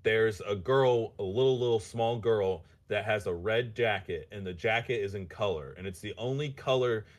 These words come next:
shot in the whole movie. And it's like a turning point for Schindler 'cause he realizes the atrocities that are happening, and he understands how he can help. So then basically,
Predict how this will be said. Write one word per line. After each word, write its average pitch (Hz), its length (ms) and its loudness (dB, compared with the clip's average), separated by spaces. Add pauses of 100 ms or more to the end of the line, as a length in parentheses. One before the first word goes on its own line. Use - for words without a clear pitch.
(140)
shot 101 400 0
in 92 80 -10
the 90 120 -8
whole 120 400 2
movie. 95 580 -6
And 98 160 -8
it's 101 180 -10
like 113 160 -2
a 104 80 -4
turning 165 460 -4
point 101 360 -6 (280)
for 107 100 -2
Schindler 107 540 0 (200)
'cause 123 160 -2
he 107 120 -4
realizes 123 580 4
the 101 140 -2
atrocities 107 720 -2
that 90 120 -2
are 82 120 -6
happening, 135 640 -2 (260)
and 101 100 -6
he 101 80 -4
understands 120 640 -2
how 101 180 -2
he 92 120 -2
can 85 120 -12
help. 78 320 -8 (500)
So 127 180 0
then 139 240 0
basically, 135 800 0